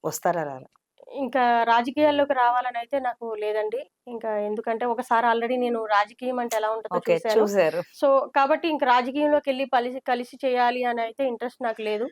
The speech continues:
Speaker 1: మరి మీరు చూశాను, నాకు నచ్చలేదు అంటున్నారు. పవన్ కళ్యాణ్ గారు కూడా ప్రక్ష-, ప్రక్షాళన చేస్తాను అని చెప్పి వచ్చారు. ఆయన నెగ్గారు, ఉప ముఖ్యమంత్రి అయ్యారు. అలాంటి ఒక స్ఫూర్తి మీరు ఎందుకు పొందరు?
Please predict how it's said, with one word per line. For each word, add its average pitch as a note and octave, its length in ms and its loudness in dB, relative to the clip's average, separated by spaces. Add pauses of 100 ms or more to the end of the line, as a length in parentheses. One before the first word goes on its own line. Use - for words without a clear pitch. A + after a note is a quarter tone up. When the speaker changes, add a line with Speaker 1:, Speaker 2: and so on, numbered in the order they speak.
(100)
Speaker 1:
మరి A3 300 4 (960)
మీరు F#3 260 0
చూశాను, F#3+ 600 0
నాకు F#3 200 -2
నచ్చలేదు G#3+ 480 2
అంటున్నారు. E3 420 -6 (800)
పవన్ D#4 220 0
కళ్యాణ్ C#4+ 320 2
గారు A#3 160 4
కూడా A3 240 4 (1300)
ప్రక్ష-, G3 500 2
ప్రక్షాళన C4+ 540 2
చేస్తాను G#3+ 540 2
అని G3+ 160 -4
చెప్పి F3+ 200 -8
వచ్చారు. F3 360 -6 (420)
ఆయన E3+ 160 -6
నెగ్గారు, E3+ 420 -6 (280)
ఉప E3+ 200 -12
ముఖ్యమంత్రి E3+ 460 -8
అయ్యారు. D#3+ 260 -8 (1160)
అలాంటి D4 480 4 (320)
ఒక A3 160 0 (200)
స్ఫూర్తి D#4 460 -2
మీరు C4 180 4
ఎందుకు A#3+ 220 0
పొందరు? A3+ 320 0